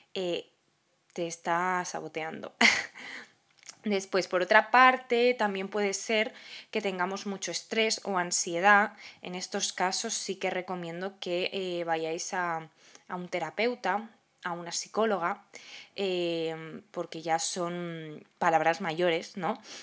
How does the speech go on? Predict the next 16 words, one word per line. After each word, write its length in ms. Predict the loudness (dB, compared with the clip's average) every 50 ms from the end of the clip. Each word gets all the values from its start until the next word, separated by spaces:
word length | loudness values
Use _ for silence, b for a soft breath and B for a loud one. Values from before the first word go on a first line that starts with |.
| B B
Y 160 | -4 -2 -2
si 340 | -2 -2 -2 -2 0 2 2
estás 340 | 2 0 0 -2 -4 -4 -2
en 80 | -6 -4
una 160 | -4 -4 -4
situación 520 | -4 -6 -2 -2 -2 -2 -2 -6 -4 -2
así, 440 | 0 0 0 0 2 0 -2 -2 -4 B B B B B B B _
pues, 320 | 0 0 0 0 -2 -4
eh, 580 | -2 0 0 0 0 0 -2 -2 -6 -8 -12 -14 -16 _ _ _ _ _ _ _
te 120 | -2 4
va 100 | 4 4
a 60 | 4 4
ser 220 | 0 -4 -6 -6
muy 200 | -6 -8 -8 -10
complicado, 600 | -8 -10 -12 -10 -12 -14 -10 -8 -8 -8 -8 -10 -14 -20 -20 _ _ _ _ _
¿vale? 420 | -8 -6 -4 -4 -2 -4 -6 -6